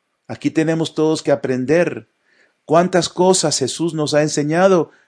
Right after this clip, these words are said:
y volvemos a lo mismo de antes. ¿Saben por qué? Porque no permitimos que su palabra se imprima en nuestra mente,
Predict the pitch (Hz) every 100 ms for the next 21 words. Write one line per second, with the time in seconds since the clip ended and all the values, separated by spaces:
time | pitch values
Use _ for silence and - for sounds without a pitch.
0 | _ - 117 104 104 98 90 127 156 165
1 | 165 156 - _ - 104 101 95 110 135
2 | 135 - 135 131 110 104 104 104 95 92
3 | 98 92 - - _ _ _ - - 135
4 | 135 127 120 - 143 156 _ _ _ _
5 | _ - 107 - 113 147 - 135 127 123
6 | - 156 160 139 117 - 104 - 110 -
7 | 117 135 151 143 131 117 - _ _ _
8 | - - 123 120 104 - 202 196 151 135
9 | 123 117 - 117 117 117 117 101 107 98
10 | 101